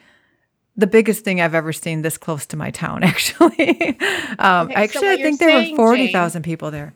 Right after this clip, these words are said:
Speaker 1: You'll be coming to stay with me next summer, right?
Speaker 2: Yes.
Speaker 1: Okay. <laughs>
Speaker 2: That's, that's what I'm saying. Like, that's what I heard. What I heard was
Speaker 1: <laughs>
Speaker 2: Aaron and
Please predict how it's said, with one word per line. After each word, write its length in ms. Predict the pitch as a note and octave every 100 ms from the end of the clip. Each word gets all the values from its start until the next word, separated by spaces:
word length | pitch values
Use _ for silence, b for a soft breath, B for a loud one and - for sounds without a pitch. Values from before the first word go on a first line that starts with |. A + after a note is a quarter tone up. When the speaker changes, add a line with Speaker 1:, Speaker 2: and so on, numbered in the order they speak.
| -
Speaker 1:
You'll 140 | G#3+
be 100 | A3
coming 280 | A#3 A#3 A3+
to 80 | A3
stay 240 | A3 G3+
with 160 | G3 F#3+
me 80 | F3+
next 240 | E3+ -
summer, 340 | E3+ D#3 D3+
right? 260 | D3+ D#3+ F3+
Speaker 2:
Yes. 320 | C4 G#3 - A#3+
Speaker 1:
Okay. 320 | B3+ - -
<laughs> 20 |
Speaker 2:
That's, 260 | C4 E4+ -
that's 180 | B3+ -
what 100 | A#3
I'm 60 | A3+
saying. 280 | A#3+ A#3+
Like, 140 | A#3 A#3
that's 240 | B3 D4+ D4+
what 160 | D4
I 120 | C#4 A#3+
heard. 380 | B3 B3 F#3+ A#3
What 100 | A#3+
I 80 |
heard 200 | A#3+ C4 B3
was 300 | A#3+ A3 -
Speaker 1:
<laughs> 80 | C5+
Speaker 2:
Aaron 340 | B3 B3+ C4 C4
and 220 | B3 A#3+